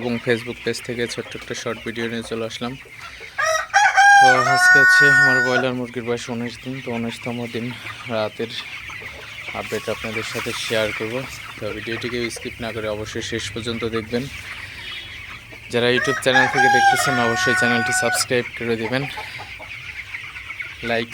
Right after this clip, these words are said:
কমেন্ট এবং শেয়ার করে অন্য ভাইদের দেখার সুযোগ করে দিবেন। এবং যারা Facebook পেজ থেকে দেখতেছেন অবশ্যই পেজটি ফলো দিয়ে অবশ্যই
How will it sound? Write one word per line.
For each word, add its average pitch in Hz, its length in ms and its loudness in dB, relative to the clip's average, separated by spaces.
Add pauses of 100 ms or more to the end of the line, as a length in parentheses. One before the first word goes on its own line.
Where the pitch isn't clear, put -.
কমেন্ট 120 260 -2 (100)
এবং 117 120 -4 (140)
শেয়ার 117 260 0
করে 113 180 0
অন্য 110 160 -4
ভাইদের 110 300 -2
দেখার 113 280 -6
সুযোগ 117 280 -6
করে 127 220 -2
দিবেন। 127 200 -4 (1000)
এবং 110 120 -4 (120)
যারা 113 200 0
Facebook 120 380 -4
পেজ 131 220 0
থেকে 135 240 0
দেখতেছেন 135 360 -6 (120)
অবশ্যই 120 320 -4
পেজটি 120 320 -4
ফলো 110 280 -2
দিয়ে 120 120 0 (1500)
অবশ্যই 131 420 0